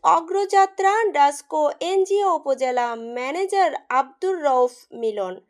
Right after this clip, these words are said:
সাথী আক্তার, নাজমুন নাহার, চাম্পা বিবি, সালমা বেগম, অনেকেই। অনুষ্ঠান সঞ্চালনা করেন উপজেলা প্রতিবন্ধী অফিসার কে এম কামরুজ্জামান।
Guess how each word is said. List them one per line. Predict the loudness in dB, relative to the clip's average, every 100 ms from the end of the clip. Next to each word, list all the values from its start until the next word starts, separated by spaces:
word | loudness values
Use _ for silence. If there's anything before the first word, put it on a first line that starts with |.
| _ _ _
সাথী | -12 -4 -4 -4 -4
আক্তার, | -4 -4 _ -4 -2 -2
নাজমুন | -4 -4 -6 -4 -4 -2
নাহার, | -4 -6 -6 -4 -4 -6 -2
চাম্পা | 0 0 4 4
বিবি, | 4 -4 -6 -8 -10
সালমা | -12 -2 -2 0 -4 -2
বেগম, | -2 -2 -4 -6 -14 _ -8
অনেকেই। | -6 -6 -8 -14 -14 -18 _ _ _ _ _ -2
অনুষ্ঠান | 0 0 2 2 4
সঞ্চালনা | 2 2 0 0 0 0
করেন | 0 2 2 2
উপজেলা | 2 0 2 4 2 0
প্রতিবন্ধী | -4 -6 0 0 0 -2 -2 -2
অফিসার | -2 -2 -8 -10 -6 -4 -2 -6 -10
কে | -6 -4 -2 -2
এম | 0 0 -4 -6
কামরুজ্জামান। | -2 -2 -2 -4 -6 -8 -10 -8 -6 -6 -8